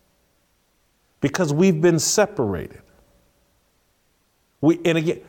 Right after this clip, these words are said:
none of this is consistent with what's taught in the Bible. For those of us that are believers, to allow ourselves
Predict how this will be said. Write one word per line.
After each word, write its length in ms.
none 420
of 160
this 440
is 220
consistent 1120
with 200
what's 320
taught 560
in 140
the 80
Bible. 420
For 120
those 420
of 100
us 180
that 140
are 60
believers, 420
to 240
allow 540
ourselves 680